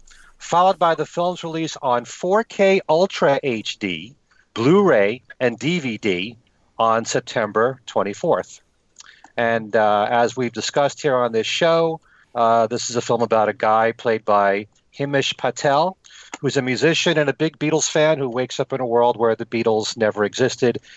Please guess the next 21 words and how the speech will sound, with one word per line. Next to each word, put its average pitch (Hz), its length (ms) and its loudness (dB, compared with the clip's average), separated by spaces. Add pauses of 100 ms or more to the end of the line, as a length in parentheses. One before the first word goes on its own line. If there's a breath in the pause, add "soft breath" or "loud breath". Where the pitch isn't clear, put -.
(160 loud breath)
He's 107 240 -8
in 113 80 2
an 107 100 -2
alternate 107 420 0
universe. 123 600 0 (380 loud breath)
And, 107 360 0
uh, 101 220 4
this 120 240 -2
new 208 260 4
release 170 460 2
will 135 140 2
boast 139 500 -2 (100)
a 120 160 -4
ton 107 720 -2 (540)
of 117 240 0
bonus 143 400 2
material, 135 600 0 (360 soft breath)
including 143 680 0 (100)
an 117 120 0
alternate 160 440 2
opening, 131 480 -2